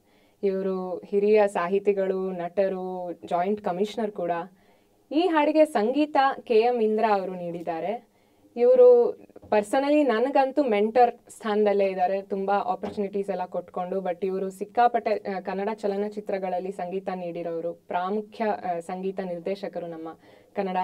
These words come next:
ಸಿನಿಮಾ ಇಂಡಸ್ಟ್ರಿಲಿ. ಹಾಗೂ, ಆ, ಈ ಹಾಡನ್ನ ಹಾಡಿರೋದು ನಾನು ಹಾಗೂ ಇಂದ್ರಾ ಸರ್, ಸಂಗಮೇಶ್ ಸರ್ ಮೂರು ಜನ ಸೇರಿ ಈ ಹಾಡನ್ನ ಹಾಡಿದೀವಿ. ಇಲ್ಲಿ ನಮ್ಮೆಲ್ಲರ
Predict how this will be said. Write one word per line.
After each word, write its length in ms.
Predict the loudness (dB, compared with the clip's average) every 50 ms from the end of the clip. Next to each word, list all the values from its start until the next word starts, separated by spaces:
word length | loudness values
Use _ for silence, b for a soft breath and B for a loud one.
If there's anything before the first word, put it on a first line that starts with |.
| -4 -6
ಸಿನಿಮಾ 260 | -8 -8 -8 -8 -8
ಇಂಡಸ್ಟ್ರಿಲಿ. 680 | -8 -8 -8 -8 -10 -10 -10 -10 -10 -8 -8 -10 -12 -14 _ _ _ _ _ _ _ _ _ _ _ -6
ಹಾಗೂ, 540 | -2 -2 0 2 4 4 4 4 4 2 0 -2
ಆ, 420 | -2 0 0 0 0 2 0 0 -2
ಈ 140 | -2 -2 0
ಹಾಡನ್ನ 400 | 2 2 2 4 4 4 4 4 2
ಹಾಡಿರೋದು 760 | 2 0 -2 -4 -2 -2 2 4 4 6 4 4 2 0 0
ನಾನು 400 | 0 -2 -2 -2 0 0 0 -2
ಹಾಗೂ 380 | -2 -4 -6 -4 -6 -6 -6
ಇಂದ್ರಾ 300 | -6 -4 -4 -2 -2 -2
ಸರ್, 240 | -2 -2 -4 -4 -4
ಸಂಗಮೇಶ್ 480 | -4 -8 -8 -8 -8 -8 -8 -10 -10 -10
ಸರ್ 300 | -10 -8 -8 -8 -8 -10
ಮೂರು 260 | -8 -8 -4 -4 -2
ಜನ 180 | -2 -2 -6 -6 -8
ಸೇರಿ 260 | -10 -8 -6 -6 -6 -6
ಈ 60 | -6
ಹಾಡನ್ನ 320 | -8 -10 -10 -8 -8 -10
ಹಾಡಿದೀವಿ. 640 | -10 -10 -10 -10 -10 -10 -10 -10 -12 -12 -14 -14 -18 _ _ _ _ _ _ _ _ _ -8
ಇಲ್ಲಿ 160 | -4 -4 -2
ನಮ್ಮೆಲ್ಲರ 640 | -2 -2 -2 -2 -2 0 0 2 2 4 6 6